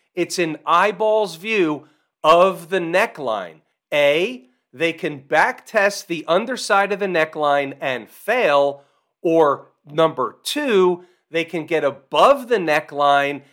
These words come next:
and if they start closing even one day, two days above the neckline, it totally negates the head and shoulders pattern. Doesn't mean they can't come down. It's just that pattern would be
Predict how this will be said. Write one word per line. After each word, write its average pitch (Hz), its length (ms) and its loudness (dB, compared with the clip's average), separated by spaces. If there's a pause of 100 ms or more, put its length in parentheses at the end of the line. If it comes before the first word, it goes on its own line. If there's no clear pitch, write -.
(120)
and 143 100 -2
if 151 180 -4
they 139 140 -6
start 160 480 0
closing 190 580 2
even 147 440 -8
one 254 340 -2
day, 226 380 0
two 226 280 -14
days 208 380 -2
above 185 440 0
the 208 80 0
neckline, 180 640 0 (260)
it 180 160 -8
totally 240 460 0
negates 185 580 -4
the 196 120 -6
head 196 180 -2
and 190 120 -6
shoulders 190 380 -4
pattern. 165 500 0 (300)
Doesn't 190 360 -2
mean 202 180 0
they 196 100 0
can't 190 360 -2
come 180 260 -4
down. 165 480 2 (240)
It's 175 220 -8
just 185 400 -2 (400)
that 180 320 0
pattern 165 500 2
would 160 220 -4
be 139 340 -6